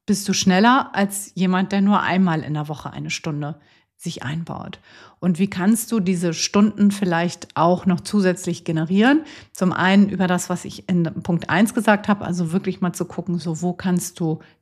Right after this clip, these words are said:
Dinge streichen und wo entsteht Luft im Kalender.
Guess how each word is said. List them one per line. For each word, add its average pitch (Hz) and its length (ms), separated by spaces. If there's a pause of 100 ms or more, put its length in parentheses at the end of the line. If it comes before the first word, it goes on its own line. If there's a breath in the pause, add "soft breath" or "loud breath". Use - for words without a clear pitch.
Dinge 190 200
streichen 185 600
und 170 160
wo 170 140
entsteht - 540
Luft 190 540
im 233 180
Kalender. 233 640